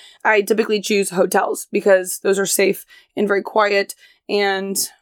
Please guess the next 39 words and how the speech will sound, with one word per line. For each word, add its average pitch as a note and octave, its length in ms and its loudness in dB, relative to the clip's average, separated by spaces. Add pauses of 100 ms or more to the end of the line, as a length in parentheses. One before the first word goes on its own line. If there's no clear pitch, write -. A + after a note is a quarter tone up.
(280)
I G#3+ 60 2
never G#3 240 4
get G3 140 0
in G3 80 -4
trouble. G3 500 0
So G3+ 380 -2 (160)
it's - 100 -12
kind G#3 200 0
of G3 120 0 (300)
my A#3 160 2
go-to. A3 680 2 (520)
Uh, G3+ 240 4
which A3 360 0 (160)
Golden G#3+ 460 2
Girl F#3+ 540 2 (120)
do G#3 80 -2
you G#3 160 0
most G3 300 2
identify A3 560 0
with? G#3 320 -4
<laughs> B3 240 4
I G#3+ 60 2
haven't C4 180 2
watched A3+ 180 4
Golden G3+ 220 2
Girls G3 220 4
in G#3 80 2
a - 20 -2
very G3+ 640 4
long F#3 260 2
time. G3+ 420 2 (300)
I G#3+ 80 4
would, A3+ 160 4
I A3+ 300 2
think C4+ 180 2
her C#4 140 6
name A#3+ 160 2
is G#3+ 100 0
Rose. G3 480 4